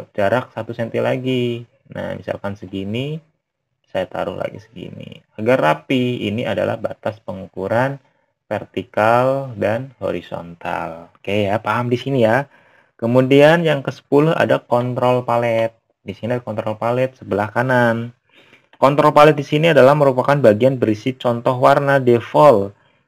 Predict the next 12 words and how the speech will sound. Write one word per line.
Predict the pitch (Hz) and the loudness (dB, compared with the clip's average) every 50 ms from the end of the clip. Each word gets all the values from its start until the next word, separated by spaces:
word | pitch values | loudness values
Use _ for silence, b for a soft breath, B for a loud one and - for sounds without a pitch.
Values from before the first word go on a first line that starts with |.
| - | 0
yang | 123 123 127 135 139 | 2 4 4 4 4
dapat | 123 110 101 104 - 131 135 131 | 2 2 2 2 2 0 0 0
digunakan | 123 110 104 - 117 107 104 101 101 - 127 135 135 | -2 -8 -6 -4 -4 -2 -2 -2 -2 -2 -2 -2 -2
untuk | - 107 104 104 101 - 135 131 - _ - | -4 -6 -6 -6 -4 -4 -4 -4 -4 _ -6
langsung | 113 107 104 104 110 - - 139 135 135 | -4 -4 -4 -4 -8 -8 -6 -6 -6 -4
mewarnai | 127 120 113 107 104 101 104 98 95 98 107 110 120 123 | -4 -4 -2 -2 -4 -4 -6 -8 -8 -6 -4 -4 -4 -6
suatu | 123 - - - 95 95 - - - - | -8 -8 -8 -6 -6 -6 -8 -12 -10 -8
objek | - 98 98 98 101 117 117 113 - _ _ _ _ - | -8 -8 -8 -4 0 0 0 0 0 _ _ _ _ -14
atau | 107 95 - - 104 107 113 113 | -14 -12 -8 -4 -2 -2 -2 -2
kurva | _ - 101 95 101 - - 123 120 - | _ -4 -4 -4 -4 -6 -4 -4 -4 -4
atau | 107 101 - _ - 117 127 143 160 175 165 _ _ _ _ _ _ _ _ _ _ _ _ _ | -6 -10 -8 _ 0 2 4 4 2 0 -6 _ _ _ _ _ _ _ _ _ _ _ _ _
teks. | - 160 143 135 - - | 6 6 6 6 4 0